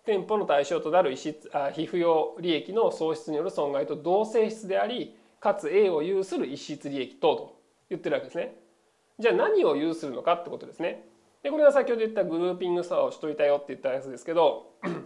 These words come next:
<clears throat> カッコに、をつけてるものを見てください。何々を有するって書いてあるんで、性質的なものが入るってのは分かりますよね。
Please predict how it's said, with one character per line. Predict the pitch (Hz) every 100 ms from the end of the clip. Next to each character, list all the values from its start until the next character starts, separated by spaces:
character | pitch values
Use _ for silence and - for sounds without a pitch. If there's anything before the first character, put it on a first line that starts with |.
| - _
<clears throat> | _ _ _ _ _
カ | -
ッ | 277 277
コ | 160
に、 | 131 120 - _
を | 175
つ | 151
け | 180
て | 147
る | 120
も | 113 127 143
の | 185
を |
見 | 143
て | 131
く | 123
だ | 120
さ | 139 127
い。 | 117 - _ _ _ _ _ _ _ _ _ _ _ _ _ _ _ _ _
何 | 196 220 359
々 | 427 349 214 156
を |
有 | 190 240
す | 220 160
る |
っ | 131
て | -
書 | 139
い | 135
て |
あ | 127
る | 123
ん | 127
で、 | 156 151 - - _ _ _ _ _ _ _
性 | - - 330 349
質 | 339 -
的 | 359 339
な | 320
も |
の | 302
が | 220
入 | 208
る | 151
っ |
て | 135
の |
は | 120
分 |
か | 139
り |
ま | 135
す | 123
よ | 123
ね。 | -